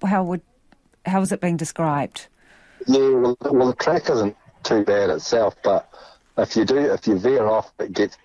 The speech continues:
Speaker 2: it gets pretty rough, um, quickly. It's, there's a lot of, um, a lot of mining tunnels and stuff there, and, um, yeah, and, and if you slip down into any of the gullies, everything's quite steep and,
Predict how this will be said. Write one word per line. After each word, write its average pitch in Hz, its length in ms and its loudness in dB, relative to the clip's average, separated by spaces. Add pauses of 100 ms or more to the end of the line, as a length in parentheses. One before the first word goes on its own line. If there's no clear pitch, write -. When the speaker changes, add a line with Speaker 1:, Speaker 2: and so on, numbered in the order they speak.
(140)
Speaker 2:
it 107 160 2
gets - 240 -2
pretty 107 260 0
rough, 104 340 -2 (600)
um, 90 320 0
quickly. - 540 -4
It's, 90 260 -4
there's 92 220 -2
a 98 60 2
lot 113 200 2
of, 101 220 -2
um, 80 520 -2 (1120)
a 95 80 2
lot 101 140 -2
of 101 100 2
mining 98 420 0
tunnels 104 460 -2
and 98 120 -2
stuff - 360 -2
there, 113 360 2 (540)
and, 95 460 0 (100)
um, 90 540 -2
yeah, 101 220 0
and, 87 180 -2
and 101 200 -2
if - 160 -4
you 98 80 0
slip - 260 -2
down 101 320 0 (480)
into 92 260 2
any 98 140 2
of 107 80 -4
the 90 120 0
gullies, 101 380 0
everything's 127 880 -2
quite - 240 -2
steep 117 360 -2
and, 104 140 -2